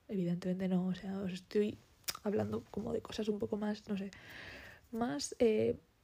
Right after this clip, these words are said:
en las que hay que destacar sí o sí para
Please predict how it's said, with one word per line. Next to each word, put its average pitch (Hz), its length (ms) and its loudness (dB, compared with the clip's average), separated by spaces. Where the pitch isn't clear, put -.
en 214 180 2
las 208 160 0
que 220 320 -2
hay 262 140 6
que 240 140 6
destacar 214 540 0
sí - 220 2
o 208 60 6
sí 220 180 -2
para 208 560 -2